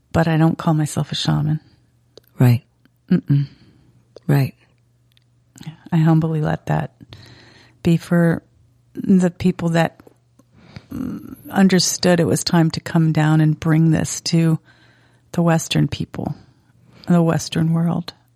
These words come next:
Speaker 2: Yeah.
Speaker 1: It's not mine to own that. Yeah.
Speaker 2: I understand. Um, I was, I went to a,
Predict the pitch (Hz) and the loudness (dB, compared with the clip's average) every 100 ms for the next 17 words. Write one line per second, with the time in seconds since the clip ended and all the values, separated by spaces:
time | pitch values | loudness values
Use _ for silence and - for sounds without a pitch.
0 | _ - 180 175 170 - 165 - 165 165 | _ -4 0 2 0 -2 -4 0 2 2
1 | - - 160 160 151 - - - 175 175 | 0 0 0 0 -2 -6 -12 -14 -8 -4
2 | 185 269 269 247 - 196 185 170 170 _ | -2 2 4 2 2 4 6 4 0 _
3 | - 190 170 165 - 233 294 247 - _ | -2 4 4 4 0 2 2 2 -6 _
4 | _ _ _ _ _ _ _ _ 196 208 | _ _ _ _ _ _ _ _ 6 6
5 | 254 - 233 185 170 | 4 4 4 4 2